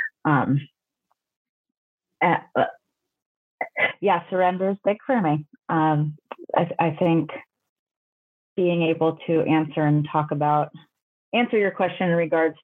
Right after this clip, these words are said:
to, like, what is my connection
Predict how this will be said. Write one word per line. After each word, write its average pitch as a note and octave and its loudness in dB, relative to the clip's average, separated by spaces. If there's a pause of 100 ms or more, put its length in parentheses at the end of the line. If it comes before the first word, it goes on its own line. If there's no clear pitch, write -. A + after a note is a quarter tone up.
to, E3+ 2
like, D#3 0
what D#3+ 2
is D#3 0
my D#3 2 (1500)
connection F3+ 0